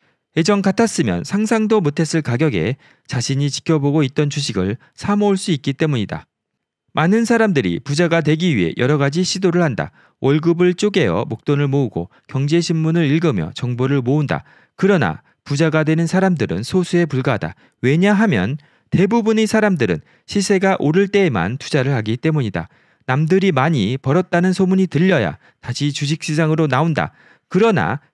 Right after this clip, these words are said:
큰 수익을 올릴 수 있는 일생일대의 기회는 오히려 하락장에서 찾아오는 경우가 많다.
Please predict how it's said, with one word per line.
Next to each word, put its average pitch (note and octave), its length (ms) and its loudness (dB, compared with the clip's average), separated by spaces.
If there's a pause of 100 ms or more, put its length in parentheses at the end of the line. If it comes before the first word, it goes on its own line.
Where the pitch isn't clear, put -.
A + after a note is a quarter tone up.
큰 B3+ 240 -2
수익을 A3 400 0
올릴 D#3 280 2
수 D#3 120 -6
있는 D#3 360 0
일생일대의 G3 760 0
기회는 A#2+ 440 -2 (280)
오히려 B2 400 2
하락장에서 D#3+ 840 -2 (240)
찾아오는 E3 480 0
경우가 B2+ 300 -2
많다. A2+ 340 -6